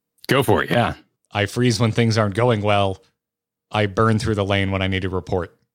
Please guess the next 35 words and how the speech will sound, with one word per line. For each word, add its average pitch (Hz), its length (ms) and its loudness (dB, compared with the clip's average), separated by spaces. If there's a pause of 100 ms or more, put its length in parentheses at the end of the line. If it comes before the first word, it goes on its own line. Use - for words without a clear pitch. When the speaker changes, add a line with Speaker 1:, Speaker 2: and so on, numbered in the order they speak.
(220)
Speaker 2:
And 98 200 -4
when 98 100 2
I 104 80 4
say 104 140 2
report, 98 320 0
I 95 60 0
mean 98 140 0
to 95 60 2
anything. 92 460 -2 (340)
Mercs, 107 380 0 (140)
objective, 101 580 -2 (140)
team 147 180 4
fight, 131 320 2 (160)
gank, 101 380 -2 (420)
or 107 140 -2
a - 20 0
second 104 380 -4
lane 95 180 -6
to 90 80 -4
soak. - 340 -6 (1120)
Speaker 1:
Yeah, 135 340 0 (160)
yeah, 120 160 2
leave 110 220 2
'em 110 100 2
there. 107 340 -2 (200)
Let 110 140 0
'em, 110 240 0
let 110 140 -2
'em 101 80 0
be 95 60 2
stranded 98 400 -2
a 95 40 0
little 90 220 2
bit. 90 240 0 (480)
Speaker 2:
Yep. - 340 -6